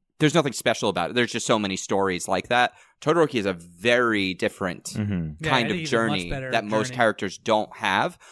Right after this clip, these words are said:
Speaker 1: especially because he shows up day one, probably more powerful than anyone at that school,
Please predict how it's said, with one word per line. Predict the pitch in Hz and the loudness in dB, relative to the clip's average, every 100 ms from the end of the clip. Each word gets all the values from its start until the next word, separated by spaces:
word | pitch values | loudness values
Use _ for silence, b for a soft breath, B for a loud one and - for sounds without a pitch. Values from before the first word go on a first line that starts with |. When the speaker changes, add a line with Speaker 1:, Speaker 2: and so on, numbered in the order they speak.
| B | B
Speaker 1:
especially | - 220 202 | 0 2 2
because | 175 165 | 0 0
he | 196 | 0
shows | - 202 147 - | 4 4 4 6
up | 196 - - - | 6 4 -2 -2
day | 160 | 2
one, | 170 170 - 113 | 4 4 2 0
probably | 160 170 175 156 | 2 4 4 2
more | 143 156 | 2 0
powerful | 147 151 151 135 | 4 4 2 -2
than | 131 | -2
anyone | 127 147 135 92 | 0 0 0 0
at | 120 123 | 0 0
that | 101 | -2
school, | - 120 117 185 | -2 0 2 2